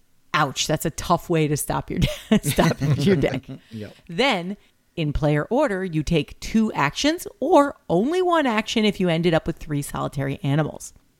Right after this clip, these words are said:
Speaker 1: You take these actions using the elements provided by your animals.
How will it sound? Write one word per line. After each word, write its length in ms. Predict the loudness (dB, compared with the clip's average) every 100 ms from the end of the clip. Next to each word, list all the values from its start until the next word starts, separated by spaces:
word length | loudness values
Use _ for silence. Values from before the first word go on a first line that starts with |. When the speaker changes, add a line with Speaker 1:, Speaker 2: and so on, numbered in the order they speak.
| _ _ -12
Speaker 1:
You 100 | -4
take 300 | 2 2 2
these 180 | -2
actions 480 | 0 0 0 -2 0
using 380 | 0 0 2 0
the 120 | 0
elements 380 | 0 0 0 -4
provided 560 | -4 -2 0 0 -2 -2
by 160 | -2
your 160 | 0 2
animals. 480 | 2 0 -4 -10